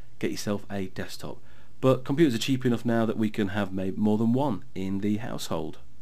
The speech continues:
And once you have decided how much you want to spend and what sort of computer you want, where do you buy it?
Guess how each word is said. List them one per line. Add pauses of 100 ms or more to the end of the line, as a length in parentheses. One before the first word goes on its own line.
(320)
And
once
you
have
decided
how
much
you
want
to
spend
and
what
sort
of
computer
you
want, (500)
where
do
you
buy
it?